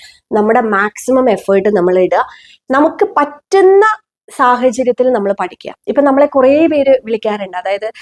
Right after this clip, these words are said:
ലൈക്ക് എനിക്ക് കുറേ ഗ്യാപ്പ് വന്നിട്ടുണ്ട്, വീട്ടിൽ ചെറിയ കുട്ടികളുണ്ട്,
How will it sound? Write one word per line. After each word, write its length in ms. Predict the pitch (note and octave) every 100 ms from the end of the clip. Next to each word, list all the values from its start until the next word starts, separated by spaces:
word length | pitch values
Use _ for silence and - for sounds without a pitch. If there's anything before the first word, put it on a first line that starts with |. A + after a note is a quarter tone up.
| - -
ലൈക്ക് 240 | G#3 G3+
എനിക്ക് 220 | G#3+ G3+ A3
കുറേ 240 | A3 G#3+
ഗ്യാപ്പ് 580 | G#3 G#3+ G3+ G3+ G#3 B3+
വന്നിട്ടുണ്ട്, 600 | G#3 F#3+ F#3+ F3+ F3 E3+ _ _ _
വീട്ടിൽ 240 | G#3 G#3 A3+
ചെറിയ 300 | A3+ G3+ A3
കുട്ടികളുണ്ട്, 800 | A3 G3+ A3+ A#3+ G3+ F3+ F3+